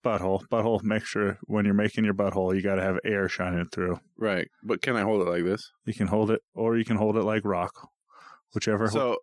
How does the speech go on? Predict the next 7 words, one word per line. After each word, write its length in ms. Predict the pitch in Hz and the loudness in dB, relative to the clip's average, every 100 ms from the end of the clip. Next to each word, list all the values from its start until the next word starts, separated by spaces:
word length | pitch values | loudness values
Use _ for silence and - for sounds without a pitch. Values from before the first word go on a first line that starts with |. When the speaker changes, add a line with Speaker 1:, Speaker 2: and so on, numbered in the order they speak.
| _ | _
Speaker 2:
so 180 | - 131 | -2 0
butthole 440 | 120 135 139 139 131 | 0 0 2 2 0
is 80 | |
rock. 300 | 110 90 82 - _ _ | 0 -2 -2 -6 _ _
Speaker 1:
Yep. 180 | 113 113 - _ _ _ _ _ _ _ _ _ | -2 -2 -4 _ _ _ _ _ _ _ _ _
Speaker 2:
So 180 | - 113 | -4 0
rock 300 | 98 107 113 | 2 2 0